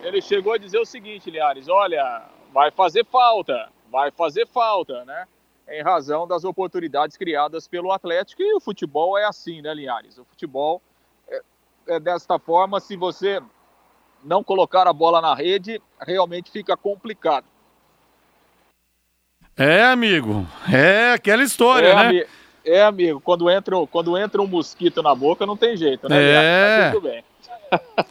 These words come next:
Speaker 2: <laughs> Exatamente isso.
Speaker 1: <laughs> Mas tô, tô, tô rea-, restabelecido aqui. Vamos lá então, Linhares. Mas acho que o mais importante, né, Linhares, foi a forma como o Londrina,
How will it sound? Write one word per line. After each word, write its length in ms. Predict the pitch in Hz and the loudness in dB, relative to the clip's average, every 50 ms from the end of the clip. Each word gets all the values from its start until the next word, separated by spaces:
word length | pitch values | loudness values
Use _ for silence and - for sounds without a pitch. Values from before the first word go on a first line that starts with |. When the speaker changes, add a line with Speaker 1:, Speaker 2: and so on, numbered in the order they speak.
| - | -2
Speaker 2:
<laughs> 80 | - 147 | 0 0
Exatamente 760 | 139 127 147 160 - - - 233 233 240 240 247 202 185 196 | 2 2 2 2 2 0 0 0 2 2 2 2 2 2 2
isso. 400 | 208 202 180 - - 135 113 - - _ _ - 480 508 | 2 2 2 0 -4 -6 -6 -6 -8 _ _ -18 -16 -14
Speaker 1:
<laughs> 1200 | - - _ - 196 - - - - - 262 523 - - - - - - - 254 262 - - 254 - - - - - | -14 -12 _ -8 -8 -8 -10 -14 -14 -10 -10 -10 -10 -10 -10 -4 -2 -2 -2 -2 -4 -10 -10 -10 -12 -20 -8 0 4
Mas 180 | 147 160 156 | 4 4 6
tô, 240 | - 202 208 190 175 | 6 4 4 2 2
tô, 340 | - - 196 190 175 151 139 | -2 0 0 2 2 0 -2
tô 200 | - - 185 180 | -4 -4 -4 -2
rea-, 300 | 143 160 190 208 196 180 - | -2 -2 0 0 0 -2 -2
restabelecido 920 | 143 135 180 220 214 - - 196 190 180 190 180 170 160 - - 165 151 139 | -2 0 0 0 0 0 -2 -2 -2 -2 -2 -4 -4 -6 -4 -6 -4 -4 -4
aqui. 180 | 127 - 143 | -6 -6 -6
Vamos 280 | 131 160 185 190 185 175 | -4 -4 -4 -4 -2 -2
lá 160 | 170 160 151 | -2 -2 -4
então, 240 | 131 - 139 131 131 | -6 -6 -8 -6 -6
Linhares. 380 | 139 151 151 139 123 123 131 156 | -6 -4 -4 -4 -6 -8 -10 -8
Mas 160 | 208 202 202 | -6 -4 -2
acho 160 | 208 202 - | -2 -4 -2
que 80 | - 214 | -2 -2
o 80 | 190 | 0
mais 200 | 180 190 190 180 | 0 0 -2 -2
importante, 600 | 180 175 - 170 151 135 - 165 170 180 - - | -6 -8 -6 -4 -4 -4 -4 -4 -6 -6 -6 -12
né, 120 | 160 165 165 | -12 -12 -12
Linhares, 380 | 143 135 131 123 117 120 120 | -12 -10 -10 -10 -12 -12 -16
foi 240 | _ - 151 160 170 | _ -10 -8 -8 -6
a 80 | 165 - | -8 -10
forma 300 | - - 139 151 156 - | -10 -10 -12 -12 -10 -10
como 300 | - 147 - 160 151 151 | -10 -8 -6 -6 -4 -2
o 40 | 151 | -4
Londrina, 500 | 151 143 131 139 147 147 139 135 123 | -4 -4 -4 -6 -6 -4 -2 -2 -2